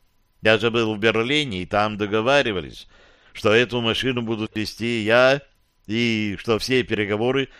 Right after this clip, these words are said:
немецкой стороне необходимо вести со мной. Это был приказ Кагановича, который никто не отменял. Тогда идите к Копытцеву, но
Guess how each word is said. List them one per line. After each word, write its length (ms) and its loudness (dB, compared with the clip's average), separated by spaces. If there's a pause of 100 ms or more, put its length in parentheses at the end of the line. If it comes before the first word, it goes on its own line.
(160)
немецкой 500 0
стороне 460 -2
необходимо 540 -4
вести 320 -4
со 160 -2
мной. 340 -2 (380)
Это 320 2
был 180 0
приказ 480 -2
Кагановича, 720 -2 (320)
который 340 0
никто 380 -2
не 100 -2
отменял. 580 -4 (960)
Тогда 340 0
идите 340 -2
к 100 -14
Копытцеву, 760 -4
но 300 0